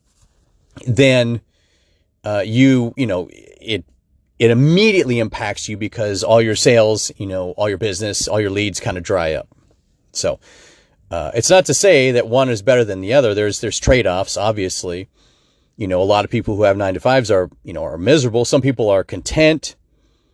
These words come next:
I don't often find people that are just super, super excited about it, but I know they exist. So I'm not trying to imply anything here.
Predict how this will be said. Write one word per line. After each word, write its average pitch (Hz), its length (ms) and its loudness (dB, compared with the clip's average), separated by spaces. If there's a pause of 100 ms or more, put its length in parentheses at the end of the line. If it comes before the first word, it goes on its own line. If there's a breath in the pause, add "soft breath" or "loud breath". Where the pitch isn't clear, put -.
(680)
I 113 120 2
don't 151 260 4
often 151 420 2
find 113 280 -6
people 113 300 -6
that 92 180 -4
are 92 180 -6
just 92 240 -10
super, 240 560 2
super 107 340 -10
excited 90 440 -10
about 85 240 -10
it, 113 120 -10
but 190 160 2
I 143 220 -4
know 170 220 6
they 110 140 2
exist. - 580 -8 (160)
So 64 340 -14
I'm 98 100 -10
not 104 160 -2
trying 95 260 -4
to 90 140 -10
imply 78 280 -8
anything 71 280 -16
here. - 180 -16